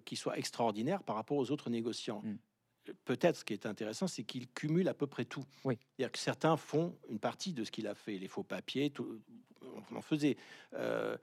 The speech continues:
Speaker 1: le commerce avec les neutres aussi, euh, pa-, pas mal d'autres choses, mais lui, il, il résume tout,
Speaker 2: Hmm.
Speaker 1: et c'est peut-être, c'est vrai, euh,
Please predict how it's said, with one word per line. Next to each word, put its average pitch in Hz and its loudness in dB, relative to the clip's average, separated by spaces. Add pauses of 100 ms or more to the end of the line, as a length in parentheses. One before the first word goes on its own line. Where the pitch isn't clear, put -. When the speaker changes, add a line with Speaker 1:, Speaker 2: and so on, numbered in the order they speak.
(160)
Speaker 1:
le 107 0
commerce 107 2
avec 104 -4
les 120 -2
neutres 123 0
aussi, 143 -2 (420)
euh, 120 0 (120)
pa-, - -6 (160)
pas 127 6
mal 135 4
d'autres 127 0
choses, 196 2
mais 147 2
lui, 170 2
il, 117 -4 (300)
il 127 -2
résume 160 6
tout, 185 0 (320)
Speaker 2:
Hmm. 131 -12 (300)
Speaker 1:
et - -12
c'est 131 2
peut-être, 135 6
c'est 110 2
vrai, 135 6
euh, 98 0